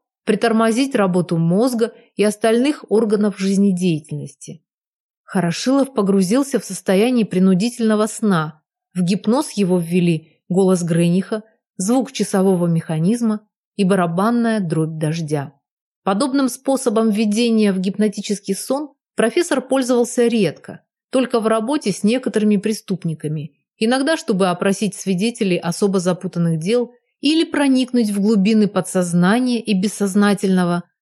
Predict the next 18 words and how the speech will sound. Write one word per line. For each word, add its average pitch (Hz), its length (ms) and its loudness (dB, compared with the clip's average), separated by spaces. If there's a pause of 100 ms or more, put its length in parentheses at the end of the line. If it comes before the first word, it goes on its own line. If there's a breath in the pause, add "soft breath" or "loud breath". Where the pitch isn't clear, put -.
трудно 254 380 0
поддающегося 185 880 0
лечению 165 500 0
больного. 156 680 -2 (460)
И 185 120 2
никому 240 400 0
его 233 180 0
не 247 120 0
показывал. 165 920 -4 (240)
Такой 202 320 0
сеанс 247 420 -2
проводил 185 520 0
всегда 202 440 0
один 240 340 0
на 196 140 2
один 185 320 0
с - 60 -8
гипнотизируемым 185 1300 0